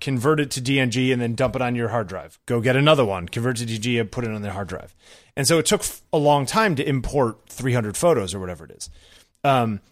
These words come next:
now what it does is it just sucks them all into the hard drive as the native Canon format and then converts them so that you can,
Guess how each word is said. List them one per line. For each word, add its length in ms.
now 320
what 160
it 80
does 280
is 140
it 60
just 360
sucks 260
them 120
all 140
into 160
the 60
hard 220
drive 520
as 500
the 140
native 440
Canon 280
format 480
and 260
then 300
converts 420
them 280
so 180
that 260
you 280
can, 320